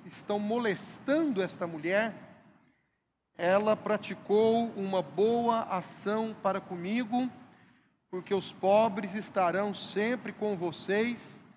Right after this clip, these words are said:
mas a mim vocês nem sempre terão. Porque derramando esse perfume sobre meu corpo,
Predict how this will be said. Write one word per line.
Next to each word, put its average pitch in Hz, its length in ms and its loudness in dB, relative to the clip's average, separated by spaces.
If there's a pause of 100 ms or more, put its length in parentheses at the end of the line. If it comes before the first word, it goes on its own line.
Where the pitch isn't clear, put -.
(500)
mas 185 380 2
a 190 100 4
mim 208 500 -2
vocês 185 720 -4
nem 196 280 -4
sempre 190 560 -8
terão. 185 520 2 (1600)
Porque 160 280 0
derramando 196 640 2
esse 220 220 -4
perfume 208 580 0
sobre 202 340 -4
meu 185 160 0
corpo, 214 640 2